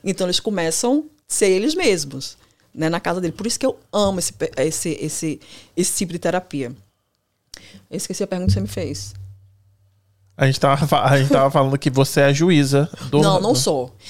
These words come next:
Speaker 1: Então, assim, pronto, nessa casa, por exemplo, das velas. É...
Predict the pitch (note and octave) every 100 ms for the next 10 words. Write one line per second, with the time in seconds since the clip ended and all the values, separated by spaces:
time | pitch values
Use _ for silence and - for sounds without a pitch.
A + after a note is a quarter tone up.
0 | - - G3+ A#3+ B3+ - G3 D#3 - F3+
1 | A3 F#3 D#3+ D#3+ E3 D#3 E3 D3 C#3+ F#2
2 | - - _ _ _ _ _ _ - E3+
3 | D#3+ D#3 D3 C#3+